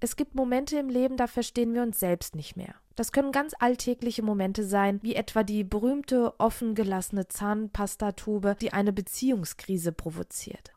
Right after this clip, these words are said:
Oder weniger alltägliche Momente, wie wenn ein Wildfremder uns ohne Grund anpöbelt und wir erstaunt merken, dass uns das völlig aus der Bahn wirft. Ich erinnere mich lebhaft an einen solchen Moment vor vielen Jahren,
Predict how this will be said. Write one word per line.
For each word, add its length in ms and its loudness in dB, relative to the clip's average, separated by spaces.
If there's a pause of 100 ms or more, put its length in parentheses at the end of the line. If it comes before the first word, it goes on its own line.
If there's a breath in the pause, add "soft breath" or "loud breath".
Oder 320 8
weniger 400 4
alltägliche 640 0
Momente, 600 0
wie 220 0
wenn 180 2
ein 280 0
Wildfremder 680 2
uns 220 -2
ohne 260 2
Grund 360 -4
anpöbelt 640 2 (120)
und 160 0
wir 140 4
erstaunt 760 0
merken, 500 -2
dass 160 -6
uns 100 -4
das 160 -4
völlig 520 0
aus 200 0
der 140 2
Bahn 340 -2
wirft. 480 -8
Ich 160 -2
erinnere 460 2
mich 220 0
lebhaft 680 -2
an 260 -2
einen 380 -2
solchen 420 -2
Moment 380 -2
vor 160 -6
vielen 400 -4
Jahren, 380 -4